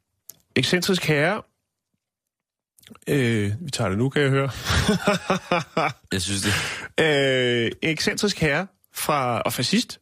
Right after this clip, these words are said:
Speaker 1: fra, øh, nittenhundredetallet, eller nitten, øh, det nittende århundrede, undskyld mig, øh, højreorienteret leder, og ikke nok med det, også en stor, stor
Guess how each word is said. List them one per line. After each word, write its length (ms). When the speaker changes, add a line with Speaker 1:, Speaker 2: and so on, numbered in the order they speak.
Speaker 1:
fra, 400
øh, 140
nittenhundredetallet, 720
eller 180
nitten, 320
øh, 360
det 100
nittende 240
århundrede, 420
undskyld 300
mig, 220
øh, 440
højreorienteret 680
leder, 500
og 400
ikke 180
nok 220
med 100
det, 220
også 340
en 220
stor, 240
stor 320